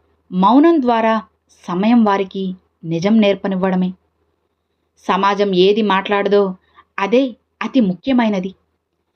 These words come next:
నిశ్శబ్దాన్ని అర్థం చేసుకున్న వాళ్ళే జీవితాన్ని ఎంతో నిబద్ధతతో గడపగలరు.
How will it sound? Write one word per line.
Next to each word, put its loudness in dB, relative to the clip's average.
నిశ్శబ్దాన్ని 2
అర్థం 0
చేసుకున్న 0
వాళ్ళే 0
జీవితాన్ని 0
ఎంతో 0
నిబద్ధతతో 0
గడపగలరు. -4